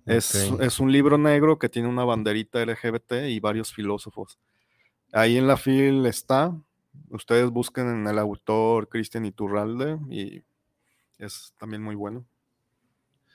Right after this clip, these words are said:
Speaker 2: Bueno, pues ya está otro, otro, otra recomendación más. Llegaron otros saludos. Oscar Rojo, saludos desde Tlaquepaque para el programa. Pues saludos, Oscar.
Speaker 1: Saludos.
Speaker 2: Y Nidia Gutiérrez, saludos para el programa, saludos para Guillermo y para Miguel.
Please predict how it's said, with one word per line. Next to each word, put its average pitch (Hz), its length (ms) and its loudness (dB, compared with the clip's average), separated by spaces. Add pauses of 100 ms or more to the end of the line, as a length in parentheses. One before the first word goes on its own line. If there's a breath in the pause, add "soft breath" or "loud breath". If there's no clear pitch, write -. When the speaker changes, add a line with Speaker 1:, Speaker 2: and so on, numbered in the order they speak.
(240)
Speaker 2:
Bueno, 113 260 2
pues 110 140 0
ya 117 100 6
está 131 320 6
otro, 135 340 2
otro, 120 540 0
otra 107 220 -2
recomendación 113 640 -2
más. 120 320 -2
Llegaron 113 320 -2
otros 120 200 -6
saludos. 123 360 0
Oscar 127 280 -2
Rojo, 127 360 0
saludos 120 420 -2
desde 117 200 0
Tlaquepaque 104 580 -6
para 110 160 -4
el 101 100 -4
programa. 110 560 -2
Pues 101 140 -8
saludos, 117 400 -2
Oscar. 120 300 -2
Speaker 1:
Saludos. 107 220 -12 (560 loud breath)
Speaker 2:
Y 131 280 4
Nidia 139 180 4
Gutiérrez, 120 560 2
saludos 110 360 -2
para 113 180 -2
el 104 80 -6
programa, 120 720 0
saludos 110 320 -4
para 113 180 -4
Guillermo 104 280 -2
y - 20 -6
para 107 240 -6
Miguel. 98 460 -2